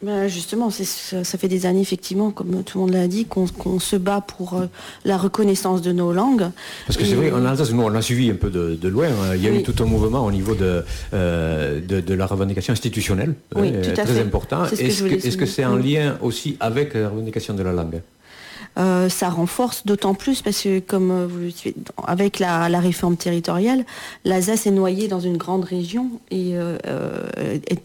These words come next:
Speaker 1: est totalement minoritaire par rapport à, à la Champagne, Ardennes, tout, tout, tout, euh, toutes ces centaines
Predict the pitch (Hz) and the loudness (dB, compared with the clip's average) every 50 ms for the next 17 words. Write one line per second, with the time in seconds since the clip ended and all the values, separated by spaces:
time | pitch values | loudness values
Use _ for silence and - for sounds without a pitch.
0 | - - - 175 170 - - 220 202 208 190 196 190 185 180 180 180 180 180 196 | -4 -4 -4 -2 -2 -2 -4 -2 0 2 2 2 4 4 4 4 2 2 2 0
1 | 190 - - 220 208 208 - 165 165 160 160 - 196 196 190 175 175 170 165 160 | -2 0 -2 -4 -4 -4 -4 -4 -4 -6 -6 -6 -6 -6 -6 -6 -8 -10 -10 -10
2 | 165 - - - - - - - - - - 170 170 170 165 - 170 160 - 185 | -12 -16 -20 -20 -20 -20 -20 -20 -16 -10 -6 -6 -4 -4 -4 -4 -6 -4 -2 0
3 | 185 185 180 175 165 165 165 185 190 185 180 - 180 170 - - 170 - - - | 0 2 2 2 2 2 2 2 2 2 0 -2 -4 -8 -8 -10 -12 -12 -8 -8
4 | 175 170 - - 180 175 180 180 175 165 - - 185 - 185 175 - 170 175 180 | -8 -8 -6 -6 -4 -4 -4 -4 -6 -6 -6 -6 -2 -2 -2 -2 0 -2 -2 -2
5 | - 180 175 175 175 | -2 -2 -2 -2 -2